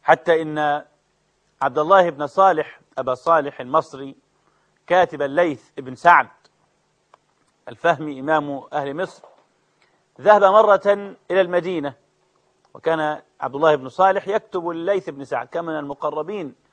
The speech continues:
من الليث بن سعد، والليث بن سعد من أقران مالك، وكان الشافعي يقول: "الليث أفقه من مالك، ولكن أصحابه ضيعوه، لم يرد أحدا ينشر مذهبه كما رزق مالك ذلك".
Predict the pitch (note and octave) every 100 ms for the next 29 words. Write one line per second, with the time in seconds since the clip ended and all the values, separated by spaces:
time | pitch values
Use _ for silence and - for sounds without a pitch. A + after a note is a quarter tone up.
0 | _ _ C3+ D#3 F3 D3 C3+ C3+ G3 F#3
1 | G#3 - E3+ D3+ G#3+ F3 E3 - A3 G#3+
2 | A3+ A#3+ C#3+ - _ _ _ _ _ -
3 | B2 F3+ E3 - C#3+ F3 G3 E3+ D3 F#3+
4 | F3+ D#3+ G#3 - G#3 A#3+ - _ _ _
5 | - G#3+ A#3 - G3+ G3 F#3+ G3+ G#3+ D3
6 | - - _ _ _ _ _ C3+ D#3 G#3
7 | G#3 F3+ E3 - G3+ F#3+ E3+ D#3+ D#3+ D3+
8 | C#3+ C#3 - _ _ _ _ _ _ _
9 | C3 D3 F#3+ D#3 F3+ E3+ D#3+ F3 E3+ D#3+
10 | D3 C3+ D#3+ F3 E3 D3 D3 D3 D3 D#3
11 | E3+ D#3 - C#3 D3+ D3+ C3+ B2+ B2 A2+
12 | _